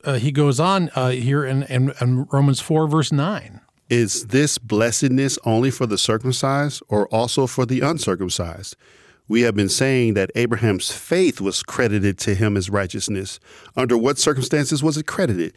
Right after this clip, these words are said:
Speaker 2: Was it after he was circumcised or before? It was not after, but before. And he received circumcision as a sign, a seal of the righteousness he had by faith while he was still uncircumcised.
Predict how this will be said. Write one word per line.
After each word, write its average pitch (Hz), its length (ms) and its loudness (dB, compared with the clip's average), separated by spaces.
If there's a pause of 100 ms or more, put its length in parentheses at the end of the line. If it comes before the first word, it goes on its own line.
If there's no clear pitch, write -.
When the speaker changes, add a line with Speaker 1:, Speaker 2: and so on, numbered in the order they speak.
(140)
Speaker 2:
Was 107 140 0
it 101 120 0
after 101 480 -2
he 151 160 2
was 160 160 2
circumcised 165 640 0
or 156 60 0
before? 143 680 -2 (360)
It 101 100 0
was 90 180 0
not 135 260 2
after, 139 540 -4 (240)
but 104 200 0
before. - 680 -4 (360)
And 98 160 0
he 139 220 2
received 143 500 4
circumcision 120 640 2
as 98 180 -2
a 92 80 -4
sign, 107 720 0 (260)
a 98 140 -2
seal 180 600 2
of 104 200 0
the 95 100 2
righteousness 107 600 0
he 117 160 2
had 107 260 2
by 107 220 0
faith 135 540 -2
while 101 160 2
he 110 160 0
was 98 140 -2
still 123 340 0
uncircumcised. 107 1040 -4